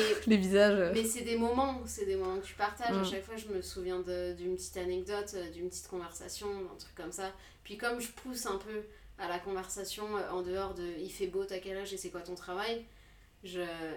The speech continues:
Speaker 2: j'ai, j'essaie de pousser un peu vers des, des... Bah, comme on est en train de faire là, tu vois, tu,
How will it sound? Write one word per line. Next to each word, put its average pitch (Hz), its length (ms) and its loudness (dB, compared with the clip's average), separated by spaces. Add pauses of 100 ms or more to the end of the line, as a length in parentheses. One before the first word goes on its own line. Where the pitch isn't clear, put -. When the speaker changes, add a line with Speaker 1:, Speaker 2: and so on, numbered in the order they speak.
Speaker 2:
j'ai, 175 360 -2
j'essaie 190 380 0
de - 80 -10
pousser 202 420 -6
un 180 120 0
peu 190 180 -4
vers 180 280 0
des, 175 320 -8 (120)
des... 160 420 -6
Bah, 175 100 -8
comme 180 260 -6
on 180 80 -2
est 175 80 -2
en 170 40 -8
train 185 160 -8
de 185 60 -4
faire 220 240 -4
là, 226 160 0
tu 220 160 -8
vois, 185 140 -4
tu, 180 340 -8